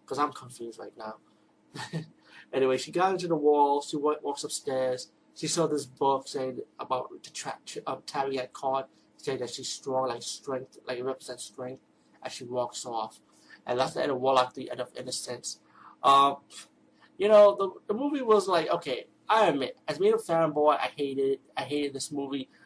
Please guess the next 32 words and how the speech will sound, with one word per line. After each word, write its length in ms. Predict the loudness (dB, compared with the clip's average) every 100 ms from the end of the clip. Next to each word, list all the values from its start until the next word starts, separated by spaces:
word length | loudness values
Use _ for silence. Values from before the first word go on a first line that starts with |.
| _
but 100 | -2
this 160 | -2 -2
movie's 340 | -2 -2 -2
okay. 540 | -4 -8 -10 -6 -6 -8
You 100 | -8
know, 80 | -6
this 140 | -6
is 140 | -8 -12
decent 640 | -10 -6 -6 -4 -6 -8
for 120 | -10
what 140 | -6 -4
it 80 |
was. 440 | 0 0 0 -4 -10 _ _ _ _ -4
And, 320 | 0 2 2
um, 300 | 2 0 -4 _ _ _ _ _ -6
will, 280 | 0 0 4
will 100 | 8
I 100 | 8
watch 280 | 8 4 2
it 60 |
over 200 | 0 2
and 100 | 2
over 160 | 0 -2
again? 300 | -2 -2 -4 -10 _ _
Actually, 440 | -2 -2 -6 -12 -6
no. 340 | 2 4 4
I'll 160 | 2 6
watch 300 | 4 4 -4
it 40 |
when 120 | -8
I'm, 100 | -8
like, 140 | -8